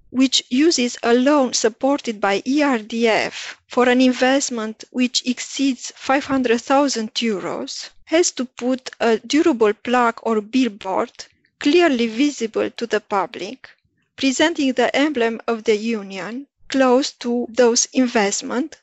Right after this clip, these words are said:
when there is a physical implementation. Paragraph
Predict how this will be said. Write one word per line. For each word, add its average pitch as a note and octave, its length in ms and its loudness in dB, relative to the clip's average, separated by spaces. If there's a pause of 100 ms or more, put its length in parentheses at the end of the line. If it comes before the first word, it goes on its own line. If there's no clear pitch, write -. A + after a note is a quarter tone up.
when C4+ 340 2
there C4 220 2
is A#3 160 0
a G#3 60 2
physical B3+ 560 -2
implementation. G#3+ 1120 -2 (220)
Paragraph D4 640 2